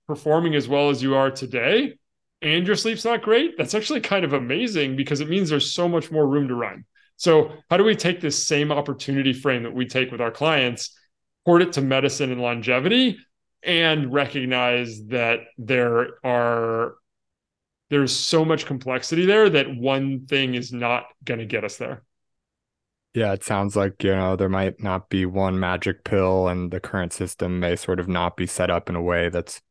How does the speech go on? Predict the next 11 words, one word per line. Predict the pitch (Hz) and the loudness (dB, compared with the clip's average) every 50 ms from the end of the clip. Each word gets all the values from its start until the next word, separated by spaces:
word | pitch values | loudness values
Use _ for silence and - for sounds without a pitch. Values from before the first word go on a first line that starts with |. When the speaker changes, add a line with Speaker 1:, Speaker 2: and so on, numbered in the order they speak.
| _ _ _ _ _ _ - | _ _ _ _ _ _ 0
Speaker 2:
very | 107 98 92 | 0 2 2
accommodating | - - - 98 92 92 95 95 92 92 92 92 95 | 0 -2 -2 -2 0 0 2 2 2 2 2 0 -2
for | 92 - - 95 | -2 -2 0 0
us | 92 87 - - | 0 -2 -4 -8
to, | - - 107 95 85 85 - - | -8 -4 -4 -2 -2 -2 -4 -8
to | - - 101 | -8 -8 -4
get | 87 98 101 98 - | -2 0 0 -2 -2
to | - 98 | -4 -4
that | 92 87 80 - | -4 -4 -6 -6
place | - - 92 90 85 - - | -4 -2 0 0 -2 -2 -4
of | 98 92 90 - | -4 -4 -4 -8